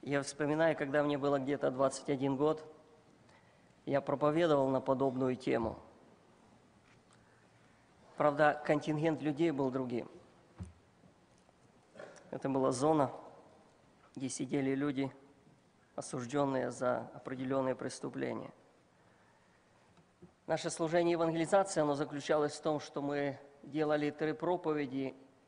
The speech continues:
и первая проповедь была о Боге. Я никогда об этом не проповедовал. Это была самая сложная тема для меня. Что можно говорить о Боге?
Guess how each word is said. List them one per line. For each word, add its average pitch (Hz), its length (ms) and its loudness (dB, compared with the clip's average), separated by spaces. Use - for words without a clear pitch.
и 131 100 -8
первая 151 360 2
проповедь 147 460 -2
была 143 260 4
о 143 60 4
Боге. 135 400 2
Я 147 160 -2
никогда 151 420 2
об 143 140 2
этом 143 220 0
не 139 100 -4
проповедовал. 139 720 -2
Это 147 200 -2
была 156 180 2
самая 147 380 0
сложная 135 460 0
тема 139 280 0
для 127 140 -4
меня. 123 340 -6
Что - 200 0
можно 160 280 4
говорить 147 380 2
о 139 80 2
Боге? 127 320 0